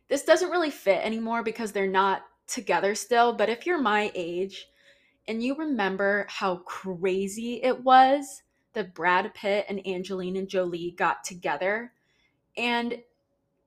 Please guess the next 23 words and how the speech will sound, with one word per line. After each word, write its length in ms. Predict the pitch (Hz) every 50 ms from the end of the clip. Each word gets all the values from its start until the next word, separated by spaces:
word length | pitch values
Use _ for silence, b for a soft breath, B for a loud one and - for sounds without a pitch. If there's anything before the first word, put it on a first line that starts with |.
| _ _ _ _ _ _ _ -
Angelina 540 | 254 320 370 381 440 440 466 453 440 415 302
Jolie 480 | 294 262 240 233 214 214 214 208 214
wasn't 320 | 208 208 208 202 202 190 - -
always, 460 | - 185 180 185 185 185 185 185 -
like, 160 | 196 196 196
the 100 | - 196
humanitarian, 1600 | 190 - - 196 190 185 180 170 170 180 180 180 - 196 180 170 170 175 175 175 175 170 170 175 170 170 165 165 165 175 180 180 _ _ _ _
like, 260 | - 202 185 185 -
mom 680 | 175 160 165 170 180 185 165 156 160 170 175 180 190 196
that 160 | 208 190 -
we 100 | 196 190
think 240 | 190 - 196 190 202
of 160 | 196 180 180
now. 380 | 180 165 156 156 160 180 180 -
At 180 | - 190 190
one 200 | 190 180 180 185
point, 260 | 185 - - 214 208 -
she 160 | - - 226
was 140 | 202 196 196
kind 240 | - - 190 180
of 100 | 180 180
this, 160 | - 180 180 -
like, 160 | 190 185